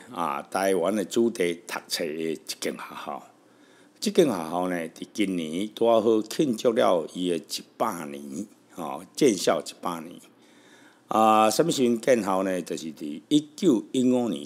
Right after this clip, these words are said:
建校。那么今年拄好二零一五年，啊，所以呢，啊，这间学校啊，拄好到了，诶，一百年的时间。这间就是台中的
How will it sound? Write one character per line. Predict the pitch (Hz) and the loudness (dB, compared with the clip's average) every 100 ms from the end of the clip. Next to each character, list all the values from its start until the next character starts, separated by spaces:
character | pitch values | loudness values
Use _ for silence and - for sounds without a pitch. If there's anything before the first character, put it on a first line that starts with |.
| - | -4
建 | 95 71 | -2 -2
校。 | 71 69 - _ - - - _ | -10 -12 -14 _ -20 -20 -20 _
那 | 135 | 0
么 | 131 127 123 120 | 4 4 4 2
今 | 120 117 | 0 0
年 | 104 | 0
拄 | 120 | 2
好 | 135 135 | 4 6
二 | 131 131 127 127 - - | 6 6 6 4 -2 -8
零 | 90 87 82 - 85 78 - | -8 -6 -6 -6 -8 -8 -2
一 | 120 | 2
五 | 117 113 | 4 2
年， | 104 73 73 87 - - | 0 -4 -8 -10 -10 -8
啊， | 113 | -2
所 | 147 147 | 4 6
以 | 143 | 6
呢， | 123 117 113 113 - - | 4 0 -2 -8 -20 -18
啊， | 87 80 | -12 -10
这 | 78 123 | -8 -6
间 | 113 95 | -4 -4
学 | |
校 | 78 71 76 76 - _ _ - _ - | -6 -8 -8 -8 -10 _ _ -20 _ -12
啊， | 80 | -2
拄 | 98 | 0
好 | 95 87 95 | 2 0 -2
到 | 85 - | -2 -4
了， | 92 85 76 - - - - - | -2 -2 -4 -12 -20 -20 -20 -14
诶， | 76 73 71 69 71 73 | -12 -10 -10 -12 -16 -14
一 | - | -6
百 | 117 131 | -2 -2
年 | - 85 | -2 -6
的 | |
时 | 76 - 76 | -6 -6 -6
间。 | 76 71 - - - - - | -6 -8 -10 -20 -20 -20 -4
这 | 151 | -2
间 | 151 190 185 - - | 4 4 2 -8 -12
就 | - | -8
是 | - | -8
台 | - 85 85 90 | -8 -6 -4 0
中 | 123 127 135 | 4 4 4
的 | 101 92 87 | 0 -2 -4